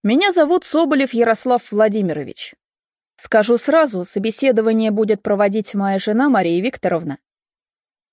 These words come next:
Но это не значит, что после разговора с ней, с выбранным кандидатом, не поговорю я.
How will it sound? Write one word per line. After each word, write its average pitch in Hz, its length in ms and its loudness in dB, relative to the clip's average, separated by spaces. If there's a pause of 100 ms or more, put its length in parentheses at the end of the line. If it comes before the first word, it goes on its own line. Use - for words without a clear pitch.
Но 233 100 0
это 359 140 0
не 330 140 4
значит, 226 380 0
что - 220 -4
после 202 320 0
разговора 196 520 0
с - 120 -12
ней, 226 300 0
с - 160 -16
выбранным 202 600 0
кандидатом, 196 680 0
не 247 120 2
поговорю 180 560 0
я. 180 280 -4